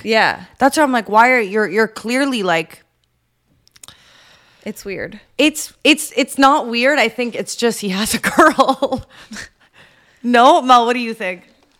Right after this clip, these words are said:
Speaker 1: I think that's the thing that makes sense for me, 'cause it's just, like, someone
Speaker 2: Yeah.
Speaker 1: who's not interested would have been, wouldn't have been, like, trying so hard.
Speaker 2: Yeah.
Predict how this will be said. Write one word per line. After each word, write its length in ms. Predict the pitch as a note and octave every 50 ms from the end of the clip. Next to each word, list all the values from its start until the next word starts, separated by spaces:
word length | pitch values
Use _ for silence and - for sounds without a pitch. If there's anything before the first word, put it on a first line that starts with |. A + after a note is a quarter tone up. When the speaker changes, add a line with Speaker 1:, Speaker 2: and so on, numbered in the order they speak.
| _ _ _ _ _ _ _
Speaker 1:
I 200 | B3+ D4+ E4+ F#4
think 260 | F#4+ - A#4+ G#4+ E4+
that's 240 | - B3 C4 C4 -
the 100 | - B3
thing 180 | A3+ A#3+ A#3 A3+
that 120 | A3 G3
makes 180 | G3+ G#3+ G#3+ -
sense 200 | - A#3 G#3+ -
for 80 | G#3
me, 240 | G3 G3 G#3 A#3 B3+
'cause 180 | - - G#3+ F#3+
it's 140 | G3+ F#3+ -
just, 240 | - A#3 A3+ A3+ -
like, 300 | A3+ G3+ F3+ F3+ - G3
someone 340 | - - B3 B3 B3+ C#4+ D4
Speaker 2:
Yeah. 60 | D4
Speaker 1:
who's 140 | C#4 A#3+ G#3
not 160 | A3+ G#3 G3+
interested 440 | G3 G#3 - - A#3+ A3+ - B3+ G3+
would 120 | F#3 G3 F#3+
have 140 | F#3 F3 E3
been, 300 | G3+ F#3 F3+ F3+ F3 - _ _
wouldn't 300 | G3+ F#3+ G#3+ G#3+ G#3 G3
have 260 | G#3 F#3+ F3+ E3 -
been, 200 | - G3+ G3 G3 F#3
like, 240 | E3 C#3+ E3 E3
trying 760 | - - - - - - A3+ G3 F#3+ G3 F#3+ F#3+ F#3+ F#3+ G3
so 280 | - - A#3 F3+ E3+ F3
hard. 400 | F3+ F#3 G3 F3+ F3 F3+ F#3 A3
Speaker 2:
Yeah. 360 | C4 - E3+ D3+ C3 A2+ -